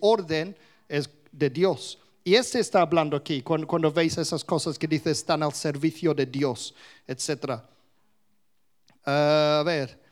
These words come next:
entonces, versículo cinco. "Así que es necesario someterse a los", ¿dónde estoy?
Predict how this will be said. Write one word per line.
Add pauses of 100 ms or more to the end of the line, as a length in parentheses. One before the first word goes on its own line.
(120)
entonces,
versículo
cinco. (1040)
"Así
que
es
necesario
someterse (1400)
a
los", (340)
¿dónde
estoy?